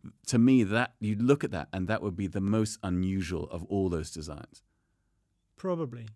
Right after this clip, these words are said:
Speaker 2: yes. It's
Speaker 1: You can
Speaker 2: certainly,
Speaker 1: tell me I'm
Speaker 2: it's,
Speaker 1: full of shit.
Speaker 2: it's, I think the F forty, when it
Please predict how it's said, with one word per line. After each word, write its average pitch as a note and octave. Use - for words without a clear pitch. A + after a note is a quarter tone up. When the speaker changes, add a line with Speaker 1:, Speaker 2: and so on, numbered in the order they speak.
Speaker 2:
yes. C3+
It's -
Speaker 1:
You F3+
can F3
Speaker 2:
certainly, D3+
Speaker 1:
tell D3+
me C3
I'm A2+
Speaker 2:
it's, G#2+
Speaker 1:
full A2
of E2+
shit. G2
Speaker 2:
it's, -
I E3+
think A3+
the G#3
F F#3+
forty, D#3
when C#3+
it B2+